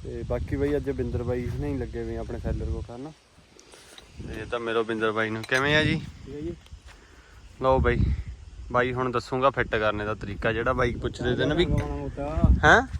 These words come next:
Speaker 2: ਢੰਗ ਆ ਗਿਆ ਮਾੜਾ ਮੋਟਾ।
Speaker 1: ਮਾੜਾ ਮੋਟਾ ਹੀ ਤਾਂ ਦੱਸਣਾ। ਹੁਣ ਹੋਰ ਜਿਹੜੇ ਸਿੱਖਣੇ ਵਾਲੇ ਆ ਬਾਈ ਆ ਦੇਖਦੇ ਵੀਡੀਓ, ਉਹ ਕਹਿੰਦੇ "ਯਾਰ ਸਾਨੂੰ ਦੱਸ ਦਿਓ ਵੀ ਸੱਤ ਫਿਟਿੰਗ ਨਹੀਂ ਗਈ, ਬਸ ਸਹੀ ਆਉਂਦੀ।" ਕਿਆ ਕਿਆ ਧਿਆਨ ਰੱਖਣਾ ਇਹ 'ਚ? ਪਹਿਲਾਂ ਤਾਂ ਬਾਈ ਆਹ ਫਿੱਟ ਕਰ ਲੈਣਾ।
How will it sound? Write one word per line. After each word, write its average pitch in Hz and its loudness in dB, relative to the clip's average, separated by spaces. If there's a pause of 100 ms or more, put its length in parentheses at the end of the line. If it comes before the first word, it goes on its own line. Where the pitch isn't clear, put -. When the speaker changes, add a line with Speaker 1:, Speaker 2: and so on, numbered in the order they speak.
(320)
Speaker 2:
ਢੰਗ 170 -4
ਆ 160 -4
ਗਿਆ 175 -6
ਮਾੜਾ 170 -4
ਮੋਟਾ। 165 0
Speaker 1:
ਮਾੜਾ 165 10
ਮੋਟਾ 190 8
ਹੀ 202 8
ਤਾਂ 202 8
ਦੱਸਣਾ। 180 6
ਹੁਣ 190 8
ਹੋਰ 175 4
ਜਿਹੜੇ 190 6
ਸਿੱਖਣੇ 170 4
ਵਾਲੇ 165 10
ਆ 160 6
ਬਾਈ 160 6
ਆ 156 6 (180)
ਦੇਖਦੇ 143 4
ਵੀਡੀਓ, 151 6
ਉਹ - 8
ਕਹਿੰਦੇ 160 8
"ਯਾਰ 160 8
ਸਾਨੂੰ 147 6
ਦੱਸ 123 10
ਦਿਓ 143 4
ਵੀ 156 0
ਸੱਤ - -2
ਫਿਟਿੰਗ 131 0
ਨਹੀਂ 120 -2
ਗਈ, 110 0
ਬਸ 127 2
ਸਹੀ 107 -2
ਆਉਂਦੀ।" 104 -6 (1080)
ਕਿਆ 135 6
ਕਿਆ 139 6
ਧਿਆਨ 151 8
ਰੱਖਣਾ 131 6
ਇਹ 131 4
'ਚ? 139 0 (720)
ਪਹਿਲਾਂ 160 12
ਤਾਂ 170 10
ਬਾਈ 180 12
ਆਹ 165 8
ਫਿੱਟ 156 4
ਕਰ 143 6
ਲੈਣਾ। 147 2